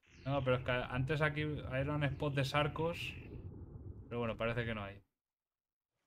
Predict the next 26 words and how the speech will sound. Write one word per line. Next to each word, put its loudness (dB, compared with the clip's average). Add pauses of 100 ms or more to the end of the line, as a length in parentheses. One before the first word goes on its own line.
(500)
Es -6
que 6
es 6
verdad, 4
a 6
ver, 6
se 2
ve. 0 (720)
Realmente 4
dentro 2
del 4
agua 2
se -2
ve 2
como 2
se 2
tendría 2
que -2
ver. 0
O -14
sea, -2
tampoco -2
hemos 2
de 4
ser, 2
¿sabes? -2